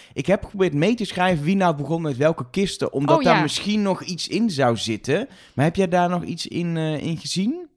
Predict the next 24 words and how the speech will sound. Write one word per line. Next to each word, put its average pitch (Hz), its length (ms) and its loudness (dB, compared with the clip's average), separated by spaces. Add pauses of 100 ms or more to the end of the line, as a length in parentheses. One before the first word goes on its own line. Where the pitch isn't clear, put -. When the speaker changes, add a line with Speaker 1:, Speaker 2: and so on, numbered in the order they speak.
(380)
Speaker 2:
Nee, 214 280 2
ja, 214 160 4
ik 214 120 -4
weet 226 160 0
niet 220 120 0
wat 220 160 -2
je 226 60 -4
daarin 208 340 0
zou, 208 340 0
zou 202 440 -2
kunnen 196 260 -2
zien. 190 340 2
En 202 180 -4
Rick 220 200 -6
Paul 262 300 4
begon 214 360 0
met 190 160 -2
twee 240 280 2
kisten, 311 460 -2
honderdvijftig 240 720 0
en 196 80 -4
tweehonderd. 220 800 -2 (760)
Ja, 185 440 -2
eh, 131 80 -12